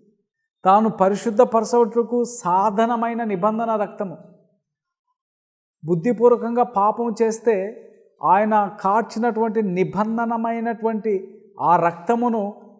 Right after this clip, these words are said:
అపవిత్రపరచుట అని అర్థము. అపవిత్రపరచకూడదు మరలా.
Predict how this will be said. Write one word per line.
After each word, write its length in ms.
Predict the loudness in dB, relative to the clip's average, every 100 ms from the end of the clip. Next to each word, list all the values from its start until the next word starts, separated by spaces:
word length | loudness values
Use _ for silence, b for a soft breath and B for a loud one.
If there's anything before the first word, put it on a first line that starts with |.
| _
అపవిత్రపరచుట 1160 | -2 2 4 4 0 0 0 0 -2 -2 -6 -2
అని 340 | -2 -2 -4
అర్థము. 440 | -6 -8 -12 -16 -20 _ _ _ _ _ _ _ _ _ _ _ _ -2
అపవిత్రపరచకూడదు 1200 | 4 6 6 6 4 4 4 2 6 6 6 4
మరలా. 640 | 4 2 2 2 -2